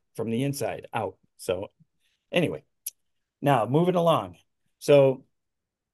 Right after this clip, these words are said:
do we want our adversaries to have this technology before us? It's right in front of us. We're gonna keep going and move along. Oil, okay,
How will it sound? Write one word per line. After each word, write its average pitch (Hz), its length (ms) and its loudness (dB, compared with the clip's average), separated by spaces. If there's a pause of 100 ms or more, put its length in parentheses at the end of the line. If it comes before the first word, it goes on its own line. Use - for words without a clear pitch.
(520)
do 165 140 -2
we 262 220 4
want 269 360 2
our 196 220 -2
adversaries 160 800 -2
to 101 140 -2
have 131 360 -4
this 143 200 -2
technology 123 720 -6
before 113 580 -4
us? 117 300 -8 (340)
It's 143 180 -4
right 233 220 6
in 147 80 -4
front 151 300 -4
of 82 160 -8
us. - 360 -18
We're 170 140 0
gonna 247 140 4
keep 208 240 -6
going 131 400 0 (220)
and 110 100 -6
move 123 180 -2
along. 110 320 -8 (1120)
Oil, 170 560 6
okay, 120 500 -2